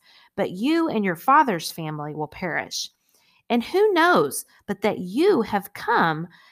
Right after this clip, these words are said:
to your royal position for such a time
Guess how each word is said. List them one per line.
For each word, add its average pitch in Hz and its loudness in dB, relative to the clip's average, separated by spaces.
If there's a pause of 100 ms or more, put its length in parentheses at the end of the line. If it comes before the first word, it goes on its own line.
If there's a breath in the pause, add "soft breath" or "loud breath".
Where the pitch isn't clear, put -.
(180 soft breath)
to 370 2
your 240 4
royal 175 2
position 147 -8
for - -4
such - 0
a 233 -2
time 185 -8